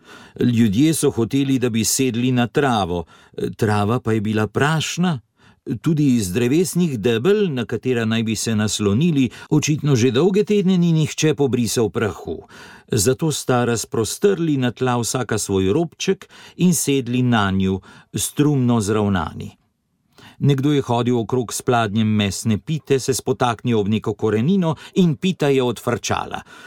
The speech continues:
Na srečo ni nič padlo nanju, vendar ju je nezgoda opomnila na novo nevarnost in ju vznemirila.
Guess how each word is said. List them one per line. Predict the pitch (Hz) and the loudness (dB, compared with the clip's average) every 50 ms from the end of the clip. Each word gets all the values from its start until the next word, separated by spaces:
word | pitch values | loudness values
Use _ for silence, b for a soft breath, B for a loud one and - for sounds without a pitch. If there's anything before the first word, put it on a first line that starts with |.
| B B B B B B B B | B B B B B B B B
Na | - 160 135 147 160 | -2 2 4 4 4
srečo | 139 - - 170 180 190 185 - 170 156 | 2 2 2 2 2 2 2 0 0 2
ni | 151 156 151 | 2 2 2
nič | 156 175 175 - | 2 2 0 -2
padlo | - - 143 135 135 113 135 151 160 | -2 -2 0 0 0 0 0 0 2
nanju, | 160 170 175 170 143 120 110 104 104 101 92 b b b b b b b b - | 2 2 2 2 0 0 0 0 -2 -2 -4 b b b b b b b b -6
vendar | 101 104 127 131 113 120 110 | -2 -2 0 2 0 0 0
ju | 107 110 113 | 0 0 0
je | 113 107 107 107 | 0 2 2 2
nezgoda | 101 107 104 87 85 82 98 131 147 131 123 117 | 2 0 0 -2 -2 0 0 0 2 2 0 0
opomnila | 113 104 98 - 104 107 113 113 113 117 117 113 113 110 | -2 -2 -2 -2 -2 0 0 0 0 0 0 0 2 2
na | 110 117 120 127 | 2 2 2 2
novo | 127 127 131 127 123 123 120 135 135 | 2 2 2 2 2 2 0 0 -2
nevarnost | 131 127 113 98 90 82 80 87 98 101 98 - - _ | -2 -2 -4 -4 -4 -4 -4 -4 -4 -4 -4 -6 -4 _
in | 180 165 165 165 | 2 2 4 4
ju | 165 165 160 | 2 2 0
vznemirila. | 151 139 123 147 160 147 131 110 92 80 78 87 82 78 82 82 | 0 -2 -2 -2 0 0 0 0 0 -2 -2 -4 -4 -4 -6 -8